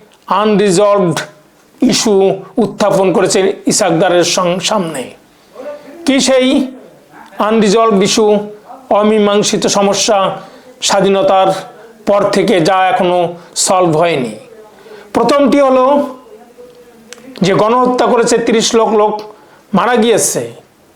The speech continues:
তিরিশ লাখ লোক মারা গিয়েছিল, নিহত হয়েছিল, তাদের জন্য পাকিস্তানকে নিঃশর্ত ক্ষমা চাইতে হবে।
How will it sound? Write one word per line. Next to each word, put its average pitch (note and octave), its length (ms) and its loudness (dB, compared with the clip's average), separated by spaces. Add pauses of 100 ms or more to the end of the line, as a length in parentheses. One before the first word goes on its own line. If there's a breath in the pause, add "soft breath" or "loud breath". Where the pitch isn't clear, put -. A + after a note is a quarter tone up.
(580)
তিরিশ A3 340 0
লাখ G#3 400 2
লোক G3 440 0
মারা F#3+ 280 0
গিয়েছিল, G3 580 0 (440 loud breath)
নিহত B3+ 340 0
হয়েছিল, D3+ 480 0 (640)
তাদের G3+ 340 0
জন্য G3 260 0
পাকিস্তানকে F#3+ 920 -2 (280 loud breath)
নিঃশর্ত G3 580 0
ক্ষমা F#3+ 340 0
চাইতে F#3 340 0
হবে। B2 360 0